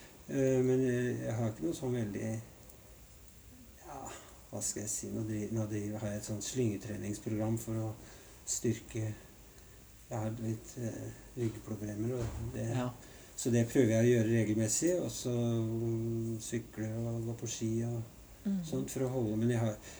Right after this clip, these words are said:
Speaker 1: eh, så det er jo mest fordi at jeg s-, både skjønner hvor viktig det er når man begynner å bli eldre, men også for at jeg har glede av det, for at jeg har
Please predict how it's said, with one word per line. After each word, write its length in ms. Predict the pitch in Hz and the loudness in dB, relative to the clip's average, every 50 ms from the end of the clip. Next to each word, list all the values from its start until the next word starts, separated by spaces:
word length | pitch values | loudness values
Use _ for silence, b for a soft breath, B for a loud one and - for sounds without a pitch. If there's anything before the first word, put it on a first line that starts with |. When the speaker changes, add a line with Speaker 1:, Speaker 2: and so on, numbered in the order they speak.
| B B - - - - | B B -18 -16 -14 -12
Speaker 1:
eh, 240 | - - - - - - - - - - - - - - - - - | -12 -12 -12 -12 -14 -16 -16 -18 -18 -20 -20 -20 -20 -20 -20 -18 -14
så 200 | - - 113 104 | -8 -6 -4 -4
det 80 | 101 - | -4 -2
er 60 | - 139 | 0 4
jo 120 | 180 151 | 4 6
mest 320 | 110 - - - - - - - - | 4 4 4 2 2 2 -2 -6 -6
fordi 300 | - - 123 113 104 101 | -4 0 0 0 0 -2
at 140 | 101 110 - | -4 -4 -2
jeg 100 | 110 110 | 0 0
s-, 300 | 110 - - - - - - - B B B B B B B B - - - - - - 131 | 0 -2 -2 -6 -8 -8 -10 -14 B B B B B B B B -20 -20 -20 -18 -14 -4 2
både 260 | 117 127 113 101 98 131 | 4 4 4 4 4 2
skjønner 380 | 123 - - 127 107 101 107 117 | 2 4 4 2 4 6 6 6
hvor 140 | 117 127 127 | 6 6 6
viktig 320 | 131 127 120 - - 120 | 4 4 0 0 0 2
det 40 | 117 113 | 2 4
er 60 | 107 | 4
når 100 | 107 117 | 4 4
man 80 | 117 113 | 4 6
begynner 220 | 117 107 107 104 | 6 4 4 2
å 60 | 101 113 | 2 2
bli 80 | 113 110 | 4 4
eldre, 300 | 107 107 113 139 165 156 | 2 2 0 0 0 2
men 220 | 139 127 127 123 | 2 2 2 0
også 520 | 113 107 110 - - - 135 135 135 127 120 117 | -2 -4 -8 -8 -4 -2 0 0 0 0 -2 -2
for 160 | - 143 135 | -4 -4 -4
at 100 | 123 117 | -4 -2
jeg 80 | 139 127 | -2 0
har 100 | 117 113 | 0 2
glede 280 | 117 127 123 104 - | 2 2 2 0 -2
av 100 | - 104 | -6 -4
det, 120 | 107 117 113 | -4 -2 -2
for 140 | 117 - 139 | -2 -2 -2
at 120 | 135 139 | -2 -2
jeg 80 | - 160 | -4 -4
har 100 | 160 160 | -6 -6